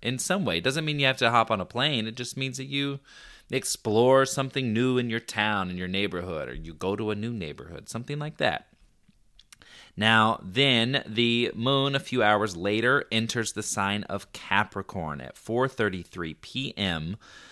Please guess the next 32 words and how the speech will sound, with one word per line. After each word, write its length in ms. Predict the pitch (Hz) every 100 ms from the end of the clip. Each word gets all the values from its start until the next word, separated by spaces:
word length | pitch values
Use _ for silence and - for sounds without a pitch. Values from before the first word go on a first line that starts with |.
| - -
So 220 | - 120
from 240 | - 113 113
one 260 | 139 170
thirty 560 | - 151 151 151 151 151
to 180 | - 139
four 320 | - 151 123
thirty, 460 | - 95 90 101
a 240 | 113 104 101
three-hour 640 | - 123 127 120 113 117
block 400 | 101 113 104 101
there, 240 | 95 87 90
not 360 | 87 85 85
the 100 | 98
time 260 | - 110 107
to 60 |
go 180 | 101 95
to 60 | 90
the 100 | 87
groceries, 540 | 127 156 151 156 135
not 180 | 95 78
the 60 | -
time 240 | 82 80
to 80 | 78
buy 220 | 78 78
things 320 | - 82 80
online, 680 | 78 78 95 135 139 147 143 - - - - -
not 520 | 90 107 123 - -
time 440 | - 123 123 120
to 100 | 123
do 240 | 104 107 98
anything 920 | 101 120 123 - 120 120 98 92 98
new. 460 | 110 92 69 58